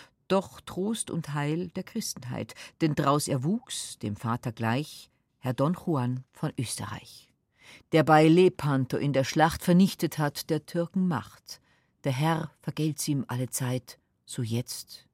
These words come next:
wie auch in Ewigkeit. So hat die schöne Barbara doch noch ein Denkmal bekommen, obgleich es ganz überflüssig war,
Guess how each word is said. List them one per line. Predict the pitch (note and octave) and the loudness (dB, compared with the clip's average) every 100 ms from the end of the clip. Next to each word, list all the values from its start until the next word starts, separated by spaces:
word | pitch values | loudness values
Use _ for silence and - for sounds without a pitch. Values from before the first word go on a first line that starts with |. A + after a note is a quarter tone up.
| _ | _
wie | D#3+ - | -8 -4
auch | A#2+ - - | -6 -6 -10
in | - D#3+ - | -6 -6 -4
Ewigkeit. | B2 G#2+ - - - _ _ _ _ _ _ _ _ _ _ - _ _ _ _ _ | -6 -6 -14 -20 -20 _ _ _ _ _ _ _ _ _ _ -20 _ _ _ _ _
So | - F#3 | 0 4
hat | F#3+ D4+ | 4 4
die | B3+ | 4
schöne | - G#3 A3 | 4 6 6
Barbara | C#3 C3 D3+ E3 E3 | 4 4 4 2 0
doch | B2+ B2 - | 2 0 0
noch | C3+ - - | 0 -2 -4
ein | C#3+ D3 - | 0 0 0
Denkmal | A#2+ A2+ - A2+ A2 | 0 0 -2 -2 -2
bekommen, | A2 - G#2+ - - - _ _ - | -6 -8 -8 -6 -10 -16 _ _ -10
obgleich | A2+ C3 A2+ | -4 0 0
es | A#2 - | -2 -4
ganz | A#2 A2+ | -2 -2
überflüssig | G#3 F3+ - A#2 - B2 | -2 -4 -4 -6 -6 -4
war, | C3+ C3 | 2 4